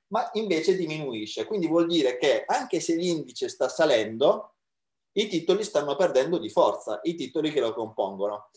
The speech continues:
E ovviamente queste non cose, non sono cose che si servono per l'intraday, per carità,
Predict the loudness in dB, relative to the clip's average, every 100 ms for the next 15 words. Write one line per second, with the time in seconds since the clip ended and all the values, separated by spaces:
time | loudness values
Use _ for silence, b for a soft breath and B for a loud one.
0 | _ _ -4 0 0 2 0 0 -2 -2
1 | 2 4 4 0 -4 -6 -4 0 2 0
2 | -6 -12 -10 -8 -8 -8 -8 -10 -10 -6
3 | -4 -2 -4 -4 -6 -6 -10 -6 -2 0
4 | 0 -4 -10 -4 0 0 -4